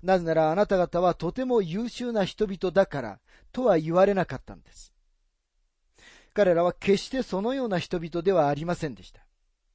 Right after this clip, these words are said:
実際彼らは小さな劣った民族でした。また神様は、「あなた方は私にとても忠実であり続けたから」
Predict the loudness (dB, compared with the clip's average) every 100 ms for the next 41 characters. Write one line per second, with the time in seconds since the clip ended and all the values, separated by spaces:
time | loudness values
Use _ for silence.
0 | _ _ _ _ _ _ _ _ _ _
1 | _ _ -20 -16 -14 -6 -2 2 2 4
2 | 4 6 4 2 _ _ -6 -6 -2 -2
3 | 0 -2 -4 _ -2 0 -2 -6 2 2
4 | 2 -4 -6 -10 -20 -20 _ _ _ _
5 | _ _ _ _ _ _ _ _ _ _
6 | _ _ _ _ _ _ _ _ _ -20
7 | -20 _ -4 -2 0 0 0 0 2 4
8 | 2 -2 _ _ 0 2 2 0 -2 -2
9 | -2 -2 -10 _ -2 0 0 0 -6 -4
10 | -4 -4 -4 -4 -4 -8 -8 -8 -10 2
11 | 4 4 0 0 -2 -8 -12 -12 -6 -2
12 | -2 -2 -2 -2 -4